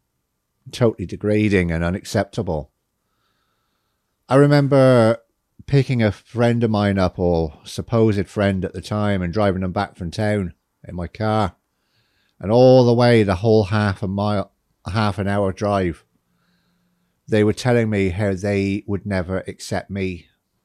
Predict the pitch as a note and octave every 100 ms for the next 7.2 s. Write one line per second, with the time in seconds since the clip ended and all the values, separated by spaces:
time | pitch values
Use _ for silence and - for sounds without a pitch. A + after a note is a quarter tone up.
0 | _ _ _ _ _ _ _ _ _ A2+
1 | A2 A2 A2 G#2+ G2+ G2+ G2 G2+ G2+ -
2 | G2+ G2 G#2+ G2 F#2+ G2 F#2+ - F#2+ G2
3 | - - F#2 F2+ F2+ F2+ E2 - A2 F#2
4 | F#2+ E2 F#2+ F2+ - F#2 F2+ E2 E2 -
5 | _ - - - A#2 C#3 C#3 C3+ B2 G#2+
6 | G#2 G2+ G2 F2 G2+ G#2 G2 F#2 F2+ F2+
7 | E2+